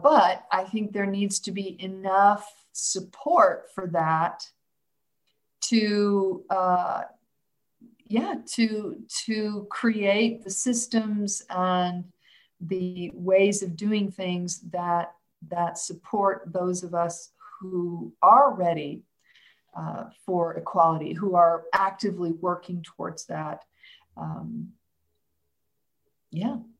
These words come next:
so that becomes more acceptable, more just a part of how we do things. If that, if I'm making sense, I'm not sure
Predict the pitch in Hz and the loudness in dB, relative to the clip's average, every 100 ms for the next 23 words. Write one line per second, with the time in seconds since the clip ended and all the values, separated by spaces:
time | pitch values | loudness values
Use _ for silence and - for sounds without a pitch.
0 | - 185 185 185 185 - 190 - 196 196 | -12 -4 -2 -2 -6 -12 -10 -2 0 0
1 | 190 185 196 - 202 233 277 - 151 156 | -2 -2 -2 0 0 0 -2 -6 -6 -2
2 | 175 175 190 - - - 190 185 180 185 | 0 0 -4 -8 -10 -2 0 2 0 0
3 | 180 175 165 175 196 - - 233 - - | -2 -2 -4 -4 -6 -10 -16 -16 -20 -20
4 | - _ _ _ - - - 170 190 175 | -20 _ _ _ -8 -8 -8 -10 -6 -4
5 | 170 170 165 160 - 160 - - 165 165 | -6 -6 -12 -10 -8 -10 -10 -12 -10 -10
6 | - - 233 - | -10 -4 -4 -4